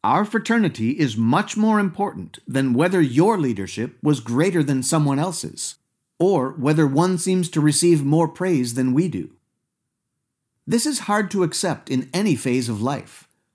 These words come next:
but the real Mason knows the humility that is exemplified by John the Baptist.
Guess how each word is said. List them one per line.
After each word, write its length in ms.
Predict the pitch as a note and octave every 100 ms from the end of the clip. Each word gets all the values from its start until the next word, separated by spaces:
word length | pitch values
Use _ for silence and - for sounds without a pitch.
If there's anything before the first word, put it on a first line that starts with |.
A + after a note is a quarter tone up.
| _ _ -
but 160 | D3
the 100 | D#3
real 380 | B2+ A#2 D#3 A#3
Mason 560 | A3 G#3+ F3+ G2 F#2+ D3+ _ -
knows 460 | B2+ D#3 G#3 F#3
the 80 | G3
humility 720 | F3 F#3+ F#3+ A3 C#3 - G#2
that 220 | - C#3+
is 140 | D#3+ D#3
exemplified 840 | C#3+ C#3 G3+ D3+ A2 F2 F2+ C3+
by 140 | C#3+ C#3
John 340 | A#2 C3 D3
the 60 | D3
Baptist. 720 | C3+ C#3 - - - -